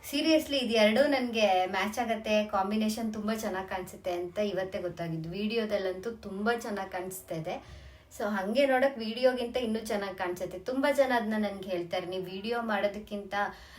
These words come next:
ನಮ್ ಕೈಗೆ ಆ ಜ್ಯುವೆಲ್ಲರಿ ಸಿಕ್ಕಾಗ ಇನ್ನೂ ಚೆನ್ನಾಗಿ ಕಾಣಿಸುತ್ತೆ" ಅಂತ ಅಂದ್ಬಿಟ್ಟು. So ಇದಿಷ್ಟೇ ಇವತ್ತಿನ ಜ್ಯುವೆಲ್ಲರಿ. ಒಂದು ಹೊಸ ಸೆಟ್ ಮಾಡಿಸ್ತಾ ಇದ್ದೀನಿ ನಾನು ಇವಾಗ.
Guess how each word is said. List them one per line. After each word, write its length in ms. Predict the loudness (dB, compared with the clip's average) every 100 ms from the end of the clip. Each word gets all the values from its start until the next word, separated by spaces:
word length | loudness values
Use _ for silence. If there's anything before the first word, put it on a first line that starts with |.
| -10 -4
ನಮ್ 400 | -2 -2 -6 -4
ಕೈಗೆ 500 | 2 2 2 2 4
ಆ 200 | 6 6
ಜ್ಯುವೆಲ್ಲರಿ 680 | 2 -4 -4 0 0 0 -2
ಸಿಕ್ಕಾಗ 440 | -4 -6 0 0
ಇನ್ನೂ 480 | 2 0 0 0 0
ಚೆನ್ನಾಗಿ 360 | -2 -4 -6 -4
ಕಾಣಿಸುತ್ತೆ" 580 | -4 -4 -8 -8 -4
ಅಂತ 300 | -4 -4 -6
ಅಂದ್ಬಿಟ್ಟು. 420 | -6 -4 -4 -2 0 0 -2 -12 -14 -14 -4 2
So 200 | 6 6
ಇದಿಷ್ಟೇ 460 | 4 -4 -2 0
ಇವತ್ತಿನ 520 | 2 2 0 0 -2
ಜ್ಯುವೆಲ್ಲರಿ. 540 | 0 0 0 0 -4 -6 -8 -12 -12 -10 -6 -6 -4 0 0
ಒಂದು 220 | 0 0 0
ಹೊಸ 280 | -2 2 6 6 6 4
ಸೆಟ್ 300 | 0 0 0
ಮಾಡಿಸ್ತಾ 500 | 2 2 0 -2 0
ಇದ್ದೀನಿ 400 | 0 0 2 2
ನಾನು 180 | 0 0
ಇವಾಗ. 240 | 0 -2